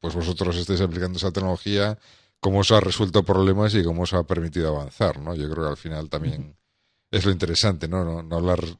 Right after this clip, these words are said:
Speaker 1: solamente de la tecnología, sino de cómo, de cómo arreglar los problemas, ¿no? Que, que podemos tener, eh, cuando nos planteamos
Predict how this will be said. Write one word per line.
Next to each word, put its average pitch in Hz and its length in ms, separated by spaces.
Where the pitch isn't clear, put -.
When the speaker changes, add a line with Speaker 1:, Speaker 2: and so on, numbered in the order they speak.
Speaker 1:
solamente 98 440
de 92 100
la 90 60
tecnología, 92 560
sino 85 300
de 78 120
cómo, 82 500
de 90 220
cómo 98 180
arreglar 101 300
los 87 140
problemas, 69 560
¿no? 92 120
Que, 73 540
que 78 140
podemos 80 340
tener, 82 480
eh, 82 180
cuando 90 220
nos 92 140
planteamos 90 760